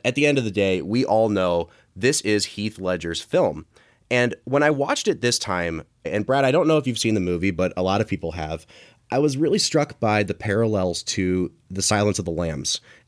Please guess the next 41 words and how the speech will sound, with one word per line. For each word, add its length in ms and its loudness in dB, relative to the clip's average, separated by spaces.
and 140 2
how 220 2
they 220 2
deal 400 2
with 280 0
the 80 -2
character 400 0
of 80 -2
Hannibal 400 0
Lecter 360 -2
in 60 -4
that 160 -4
movie. 360 -6
This 240 2
movie 320 2
has 280 0
that 180 0
same 240 2
sort 240 0
of, 300 0
like, 200 -4
foreboding 840 2
sense 380 0
of 140 -2
dread 500 -2
throughout. 480 0
I 140 2
really 420 4
didn't 340 0
know 140 4
what 240 0
the 60 -2
Joker 340 0
was 140 -4
gonna 180 0
do 160 -2
next, 440 -4
and 140 0
I 60 0
think 260 -2
Nolan 460 2